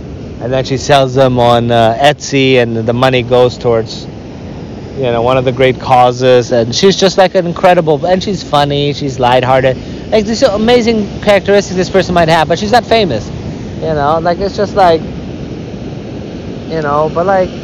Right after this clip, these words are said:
but she's amazing. Like, those are the people we should, like, admire and respect and, and, and not worship. We should never worship a person per se,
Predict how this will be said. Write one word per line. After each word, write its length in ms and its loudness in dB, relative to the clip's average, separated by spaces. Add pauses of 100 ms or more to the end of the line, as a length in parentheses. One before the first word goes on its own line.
(560)
but 140 -4
she's 220 -6
amazing. 520 -2
Like, 220 0 (460)
those 180 2
are 80 0
the 80 -2
people 380 2
we 140 4
should, 220 4
like, 300 4 (840)
admire 520 4
and 100 2
respect 520 2
and, 260 -6
and, 180 -4
and 140 -4
not 160 0
worship. 480 2
We 140 0
should 120 -4
never 240 4
worship 300 4
a 80 0
person 400 0
per 120 -2
se, 260 0